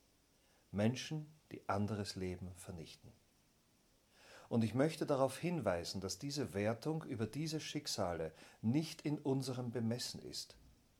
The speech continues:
sondern vom Kosmos selbst geschieht. Die Widersetzung gegen die Erlaubnis, nicht eingreifen zu dürfen, darf nur der Kosmos selbst.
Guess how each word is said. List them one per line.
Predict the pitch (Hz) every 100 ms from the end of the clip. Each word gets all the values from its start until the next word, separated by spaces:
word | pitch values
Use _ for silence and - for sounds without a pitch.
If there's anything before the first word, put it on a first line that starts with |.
| _
sondern | - 113 98 95
vom | 101 95
Kosmos | - 120 - 113 -
selbst | 120 107 - -
geschieht. | - - 71 - - _ _ _ _ _ _ _ _ - - -
Die | 113 120
Widersetzung | 143 120 156 180 - 175
gegen | 151 143 151
die | 147
Erlaubnis, | 107 101 107 156 - 160 160 -
nicht | 107 180 196 - -
eingreifen | 131 135 113 82 80 - -
zu | -
dürfen, | - 82 - - - - _ _ _ _
darf | - 101 131 -
nur | 110 120
der | 117
Kosmos | 117 - 104 - 101 -
selbst. | 67 69 - -